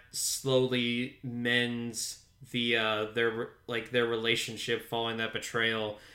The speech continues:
And it's not like a hug it out scene. It's not like a, something like that, like, "I flat out forgive you." It's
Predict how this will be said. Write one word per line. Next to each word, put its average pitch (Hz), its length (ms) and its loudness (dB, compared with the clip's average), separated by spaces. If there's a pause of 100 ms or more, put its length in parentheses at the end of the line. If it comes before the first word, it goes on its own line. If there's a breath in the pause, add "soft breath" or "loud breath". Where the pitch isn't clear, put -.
(180 loud breath)
And 127 360 4 (280 soft breath)
it's 131 160 2
not 147 260 6
like 160 280 6 (400)
a 113 60 -8
hug 151 280 4
it 147 120 8
out 143 220 6
scene. 143 560 4
It's 123 160 -4
not 131 220 4
like 127 220 6
a, 120 300 4 (260 loud breath)
something 139 420 4
like 131 180 4
that, 127 200 8
like, 123 180 4
"I 120 100 4
flat 123 240 2
out 120 80 0
forgive 117 300 0
you." 117 180 0
It's 117 280 -4